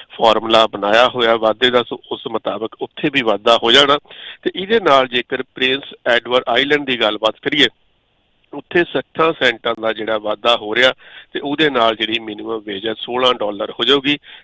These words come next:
ਤੇ ਇਹਦੇ ਵਿੱਚ ਇਹ ਚਾਲੀ ਸੈਂਟ ਜਿਹੜੀ ਆ ਪਹਿਲਾਂ ਵੀ ਵਾਧਾ ਜਿਹੜਾ ਹੋ ਚੁੱਕਾ। ਤੇ ਹੁਣ ਇਸ ਸਮੇਂ ਗੱਲ ਕਰੀਏ ਤਾਂ ਜਿਹੜੀ ਬ੍ਰਿਟਿਸ਼ ਕੋਲੰਬੀਆ ਆ, ਸੋ ਬ੍ਰਿਟਿਸ਼ ਕੋਲੰਬੀਆ ਦੇ ਵਿੱਚ ਇਸ ਸਮੇਂ ਸਭ ਤੋਂ ਜ਼ਿਆਦਾ ਮਿਨੀਮਮ ਵੇਜ ਦਿੱਤੀ ਜਾ ਰਹੀ ਹੈ।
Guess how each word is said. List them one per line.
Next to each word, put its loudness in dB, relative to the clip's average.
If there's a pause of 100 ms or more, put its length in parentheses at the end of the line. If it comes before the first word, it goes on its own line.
ਤੇ -12
ਇਹਦੇ 0
ਵਿੱਚ 2 (200)
ਇਹ -2
ਚਾਲੀ 4
ਸੈਂਟ -2
ਜਿਹੜੀ -6
ਆ 2 (100)
ਪਹਿਲਾਂ 0
ਵੀ -8
ਵਾਧਾ -6
ਜਿਹੜਾ -6
ਹੋ -12
ਚੁੱਕਾ। 0 (320)
ਤੇ -4
ਹੁਣ 0
ਇਸ 0
ਸਮੇਂ -2
ਗੱਲ -2
ਕਰੀਏ -6
ਤਾਂ -4
ਜਿਹੜੀ -4
ਬ੍ਰਿਟਿਸ਼ -6
ਕੋਲੰਬੀਆ -4
ਆ, 2 (340)
ਸੋ -4
ਬ੍ਰਿਟਿਸ਼ -4
ਕੋਲੰਬੀਆ -2
ਦੇ 0
ਵਿੱਚ -8
ਇਸ 0 (140)
ਸਮੇਂ -2 (120)
ਸਭ 4 (120)
ਤੋਂ 0
ਜ਼ਿਆਦਾ 4
ਮਿਨੀਮਮ -2
ਵੇਜ -8
ਦਿੱਤੀ -4
ਜਾ 2
ਰਹੀ 4
ਹੈ। 2